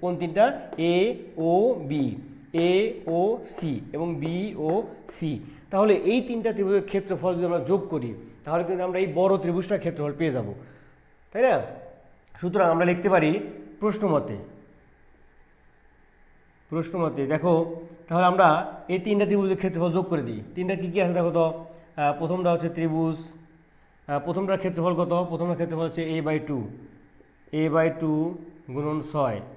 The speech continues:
এই একটা পেলাম আমরা, plus তারপরে a by two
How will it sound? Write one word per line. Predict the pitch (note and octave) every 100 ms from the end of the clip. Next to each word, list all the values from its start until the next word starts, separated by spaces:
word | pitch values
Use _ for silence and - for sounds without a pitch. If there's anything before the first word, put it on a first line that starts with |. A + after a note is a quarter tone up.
| - -
এই | C#3+
একটা | D#3 D3 D#3+
পেলাম | C#3+ D3 C#3+
আমরা, | C#3 C#3+ F3+ - - - - -
plus | D3 C3+ E3+ - - - - -
তারপরে | D#3 D3 D#3 D3+
a | - D3+ D3+
by | D3 D3+ D3 D3+
two | C#3+ D#3+